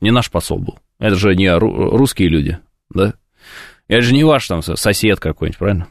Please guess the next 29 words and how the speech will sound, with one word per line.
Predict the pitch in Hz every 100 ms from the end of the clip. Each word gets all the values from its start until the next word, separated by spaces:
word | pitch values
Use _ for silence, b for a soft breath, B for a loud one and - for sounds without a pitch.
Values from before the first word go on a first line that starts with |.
| _
Ну, | - -
что | - 104
не |
брат, | 95 113 117
не | 92
сват. | - 92 95 - _ -
Ну, | 143 147
что | 139 143
брат-сват | 143 147 143 151 131 104
будет, | 156 131
вот | 98
тогда | 98 110 117
да. | 69 73 95 B B B B B -
Ну, | - 254
так | 190 185
задумайтесь, | 180 131 139 127 110 -
э, | 90 87 85 82 82
если | 92 101
они | 98 98
посла | 113 113 107
могут | 87 85 85
убить, | 85 85 - -
э, | - - 50 50 52
значит, | - - - -
что | - 98
с | 95
вами | 107 85 82
могут | 82 80
сделать? | 82 82 76 -